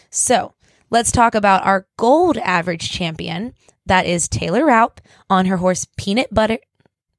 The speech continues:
See, I did it again. I keep wanting to call it Peanut Butter and Jelly, but it is not. It's Peanut Better and Jelly.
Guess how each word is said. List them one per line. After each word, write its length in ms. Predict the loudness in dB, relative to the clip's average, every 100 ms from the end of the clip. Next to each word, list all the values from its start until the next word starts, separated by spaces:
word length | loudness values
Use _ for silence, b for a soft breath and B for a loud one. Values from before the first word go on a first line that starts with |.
| _
See, 340 | -8 -6 -6 -6
I 100 | -6
did 180 | -4 -4
it 80 | -4
again. 400 | -2 0 2 2
I 120 | -2
keep 240 | -6 -6 -2
wanting 220 | -2 -2
to 60 |
call 220 | -2 2 2
it 140 | 0
Peanut 320 | -4 -4 0
Butter 200 | 2 2
and 220 | 0 -4
Jelly, 380 | 0 0 0 -2 -8 b b -2
but 160 | 0
it 160 | 2 0
is 160 | 0
not. 380 | 2 4 4 0 _ b b
It's 120 | _
Peanut 540 | -14 -6 -4 -4 -8 -2
Better 360 | 0 2 2
and 320 | 0 0 -2 0
Jelly. 480 | -2 -2 -6 -10